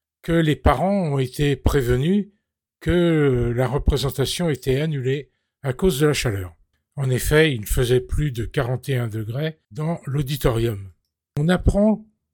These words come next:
que s'il fait chaud dans l'auditorium, c'est parce que le rafraîchissement de la salle, eh bien, en fait, est en panne depuis deux ans. Et que malgré les travaux qui ont été effectués ces dernières années, eh bien, le rafraîchissement n'a pas été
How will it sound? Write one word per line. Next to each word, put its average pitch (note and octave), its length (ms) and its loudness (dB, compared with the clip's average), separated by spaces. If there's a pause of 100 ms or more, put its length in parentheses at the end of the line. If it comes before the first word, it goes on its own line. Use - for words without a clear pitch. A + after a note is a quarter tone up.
(120)
que C3+ 400 4
s'il D3+ 640 -2
fait C3+ 220 2
chaud D3+ 500 0 (160)
dans B2+ 140 2
l'auditorium, C#3+ 800 0 (360)
c'est - 160 -6
parce D#3+ 260 0
que G#3 440 6
le D3 140 2
rafraîchissement D#3 920 -2 (300)
de B2+ 100 -4
la C#3 120 2
salle, F3 420 0 (460)
eh D3 100 -4
bien, D#3+ 200 2
en D#3 80 0
fait, F#3 280 0
est D#3 140 -2
en C#3 100 0
panne F3 260 4
depuis C#3+ 280 0
deux C3+ 220 2
ans. G2+ 140 -4 (380)
Et - 100 -4
que E3 140 -2
malgré G3 560 2
les F3 120 0
travaux D#3+ 680 2 (280)
qui - 140 -4
ont C#3 140 4
été C#3+ 220 2
effectués C#3 440 0
ces B2+ 200 2
dernières A2 480 0
années, D3+ 360 2 (480)
eh A#2+ 120 -6
bien, C#3+ 520 2
le A2+ 160 0
rafraîchissement C3 680 -2
n'a E3 140 -2
pas - 180 0
été G3+ 460 -2